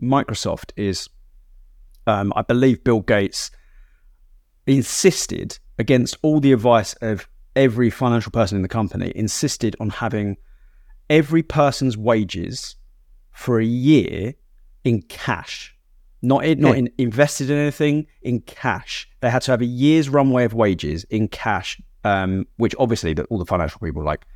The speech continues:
Speaker 1: "Just put this in this stock or put
Speaker 2: Yeah,
Speaker 1: it in,
Speaker 2: absolutely.
Speaker 1: in all these different, like, funds or whatever. Don't just have, like, cash is stupid. You're just losing money on it." But he was like, "No, I want a year's runway." Um, which I think is a very,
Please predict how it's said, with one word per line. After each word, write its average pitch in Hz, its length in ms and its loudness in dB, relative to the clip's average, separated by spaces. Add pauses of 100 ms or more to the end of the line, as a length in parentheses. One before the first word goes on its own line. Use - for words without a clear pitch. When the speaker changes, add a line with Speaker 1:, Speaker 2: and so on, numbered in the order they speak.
(160)
Speaker 1:
"Just - 200 -4
put - 160 -2
this 78 240 -6
in 78 320 -4 (120)
this - 180 -2
stock - 460 -4
or 76 180 -4 (260)
put 110 100 4
Speaker 2:
Yeah, 104 140 4
Speaker 1:
it 101 40 2
in, 95 40 2
Speaker 2:
absolutely. 95 260 -2
Speaker 1:
in 117 100 2
all 127 160 2
these 110 160 2
different, 90 440 -2
like, 80 260 -4
funds 110 460 2
or 85 80 2
whatever. 82 320 -2 (180)
Don't 117 220 2
just - 160 -6
have, - 140 -10 (140)
like, 76 160 -10
cash - 260 -4
is - 100 -6
stupid. 98 500 -2
You're 87 100 -2
just 90 100 -6
losing 95 360 0
money 95 200 0
on 60 100 -8
it." - 160 -12 (640)
But 104 80 -6
he 104 40 2
was 104 100 2
like, 101 100 2
"No, 104 140 2
I 104 40 2
want 101 300 -2 (320)
a 104 60 0
year's 104 520 0
runway." 95 440 -2 (480)
Um, 101 300 2 (120)
which 139 160 -2
I 123 40 2
think 135 200 2
is 117 100 0
a 110 60 0
very, 98 680 0